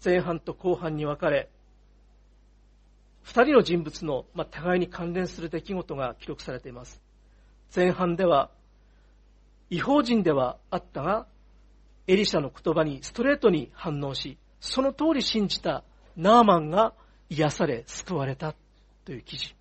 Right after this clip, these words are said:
五章の後半では、約束の民の一人ではあったけれども、物欲や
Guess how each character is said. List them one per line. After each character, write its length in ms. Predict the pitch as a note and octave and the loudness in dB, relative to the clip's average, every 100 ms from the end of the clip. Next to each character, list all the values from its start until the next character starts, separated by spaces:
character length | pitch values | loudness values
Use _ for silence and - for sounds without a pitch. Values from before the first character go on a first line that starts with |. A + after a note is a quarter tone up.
| _ _ _ _ _ _ _ _ _ | _ _ _ _ _ _ _ _ _
五 140 | A#3 A#3+ | 4 6
章 200 | B3 F3+ | 8 6
の 120 | D3 | 4
後 220 | - F3+ | 2 2
半 200 | D#3+ E3 | 2 2
で 80 | D#3 | 4
は、 260 | C#3 B2 - _ _ _ _ _ _ _ _ _ | 4 2 -2 _ _ _ _ _ _ _ _ _
約 280 | F3+ F#3+ - | 4 6 4
束 260 | C#4 - C#4 | 0 2 2
の 140 | C#4 - C#4 | 0 2 0
民 120 | B3+ | 4
の 220 | F#3 C3+ | 2 0
一 220 | - - | -6 -2
人 100 | C4 | 0
で 100 | G3+ | 4
は 120 | F3 A#3 | 6 6
あ 20 | |
っ 100 | - | 4
た 140 | - | -4
け 140 | - C#4+ | -2 -2
れ 100 | C4 | 2
ど 100 | A3+ | 2
も、 260 | F3+ B2 - - - - _ _ - - _ - _ _ - - - - - | 2 0 -8 -20 -20 -20 _ _ -20 -20 _ -20 _ _ -20 -20 -20 -16 -6
物 260 | F3+ F#3 | -6 2
欲 260 | F3+ F3 F3 | 2 2 0
や 260 | D#3 D3 | 0 0